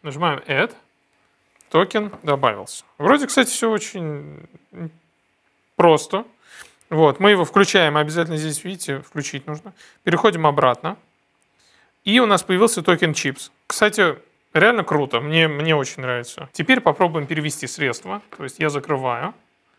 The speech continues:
My Ether Wallet мне тоже не нужен.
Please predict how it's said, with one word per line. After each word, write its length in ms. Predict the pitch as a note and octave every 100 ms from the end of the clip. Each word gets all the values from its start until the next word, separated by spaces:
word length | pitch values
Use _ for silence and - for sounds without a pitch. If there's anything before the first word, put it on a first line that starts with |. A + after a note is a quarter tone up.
| _ _ _ _ - - _ _ _ _ _ _ _ _ -
My 180 | D#3+ D#3+
Ether 140 | D#3
Wallet 180 | D3+ B2+
мне 120 | C#3+
тоже 180 | C#3+ B2+ D3
не 120 | C#3
нужен. 380 | B2 A#2 E3